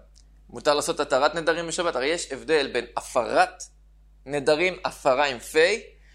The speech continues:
לבין התרת נדרים עם תף. מה ההבדל? הפרת נדרים זה הבעל מפר לאשתו, האבא מפר לביתו קטנה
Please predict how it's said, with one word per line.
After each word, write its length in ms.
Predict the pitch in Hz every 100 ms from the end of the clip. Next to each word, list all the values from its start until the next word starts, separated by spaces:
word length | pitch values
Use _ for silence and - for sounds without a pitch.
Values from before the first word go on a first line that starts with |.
| -
לבין 220 | 127 160 175 -
התרת 580 | 185 175 185 160 202 170
נדרים 380 | 175 156 143 143
עם 100 | 143 -
תף. 400 | 143 - - - _ _ _
מה 100 | 131
ההבדל? 440 | 156 139 101 104 101
הפרת 520 | 120 - 165 165 240 202
נדרים 460 | 180 156 147 156
זה 140 | 156 180
הבעל 360 | 175 220 180
מפר 260 | 160 180 175
לאשתו, 460 | 147 123 - 190
האבא 360 | 156 165 202 170
מפר 340 | 156 135 165
לביתו 460 | 156 131 139 180 165
קטנה 520 | - 135 156 151 139